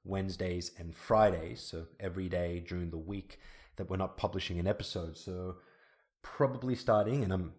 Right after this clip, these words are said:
just looking to my calendar, uh, on the twenty-fourth of September, so next week, starting Monday, you'll probably start seeing that in your feeds. I'll be publishing that on LinkedIn and Instagram. So if you aren't, uh, subscribed to the Instagram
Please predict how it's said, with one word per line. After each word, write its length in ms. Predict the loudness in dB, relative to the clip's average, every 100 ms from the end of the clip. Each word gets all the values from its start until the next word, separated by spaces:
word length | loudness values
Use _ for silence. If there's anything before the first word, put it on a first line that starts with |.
| -12
just 160 | -8 -6
looking 160 | -6
to 80 | -4
my 100 | -4
calendar, 720 | -4 -4 -2 -2 -2 -2 -4
uh, 420 | -6 -10 -14 -14
on 100 | -10
the 80 | -10
twenty-fourth 1200 | -8 -2 -2 -2 -8 -10 -20 _ 0 2 2 0
of 100 | -8
September, 600 | -6 -6 -4 -6 -4 -6
so 140 | -4 -4
next 280 | -4 -4 -4
week, 220 | -4 -8 -10
starting 260 | -4 -2
Monday, 460 | 0 2 4 4 0 -10 -18 -18 -6
you'll 80 | 0
probably 200 | 2 4
start 240 | 4 4
seeing 360 | 2 0 0 4
that 200 | 4 4
in 60 | -2
your 80 | -2
feeds. 720 | 0 0 2 -2 -6 -8 -6
I'll 520 | -4 -2 0 0 -2
be 380 | -4 -4 -2 -2 -4
publishing 460 | -6 -4 -2 -2 0
that 140 | 0 0
on 340 | -2 0 0
LinkedIn 480 | -2 -2 -4 -4 -4 -4
and 300 | -4 -4 -8 _
Instagram. 760 | -6 -4 -4 -2 0 0 -2 -6 -14 -16
So 160 | 0 2
if 260 | 2 0
you 640 | -2 0 0 0 -2 -6 -12 _ _ _
aren't, 480 | 4 6 4 0 -2
uh, 560 | 2 2 2 0 -2 -6
subscribed 380 | -6 0 0
to 40 | 2
the 80 | -2
Instagram 520 | -2 -2 -2 -4